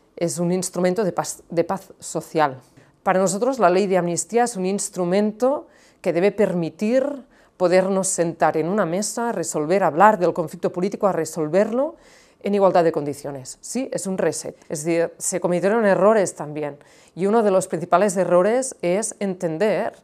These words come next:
que, ah, el conflicto político que existe o la mayoría social y política que existe en Cataluña se sofocará o se, se solucionará el conflicto político encauzando todo esto a través de,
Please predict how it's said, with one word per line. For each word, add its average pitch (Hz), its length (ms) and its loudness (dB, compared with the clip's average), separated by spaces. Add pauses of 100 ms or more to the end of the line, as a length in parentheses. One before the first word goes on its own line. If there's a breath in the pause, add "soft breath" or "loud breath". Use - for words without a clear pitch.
(440 soft breath)
que, 202 540 0
ah, 170 240 0
el 165 120 0
conflicto 185 640 -4
político 180 480 -2
que 180 120 -4
existe 220 720 -6
o 170 200 0
la 156 160 0
mayoría 160 520 0
social 202 360 -2
y 202 60 0
política 185 460 -4
que 185 80 -4
existe 247 480 -4
en 160 120 -4
Cataluña 190 640 -2
se 202 140 -8
sofocará 170 680 -4 (380 loud breath)
o 175 140 -2
se, 160 440 0
se 165 220 -2
solucionará 170 520 -2
el 208 80 -2
conflicto 190 400 -4
político 214 560 -2
encauzando 175 680 -2
todo 220 180 0
esto 240 400 -2
a 180 80 0
través 180 460 -2
de, 165 300 -2